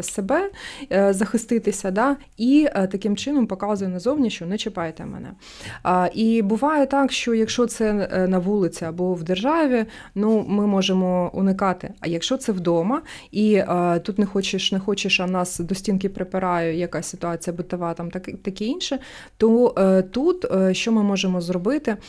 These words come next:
це, ем, справді доводити, е,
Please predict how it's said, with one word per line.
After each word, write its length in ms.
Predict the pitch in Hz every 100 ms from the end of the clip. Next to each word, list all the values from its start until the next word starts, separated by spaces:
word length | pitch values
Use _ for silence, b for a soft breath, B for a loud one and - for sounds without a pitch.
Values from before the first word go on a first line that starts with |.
| B B -
це, 540 | - 202 202 202 190
ем, 500 | - 180 180 175 165 -
справді 560 | - - 214 208 196 185
доводити, 640 | 160 190 190 196 175 180 175
е, 1000 | 165 151 165 165 160 156 160 160 165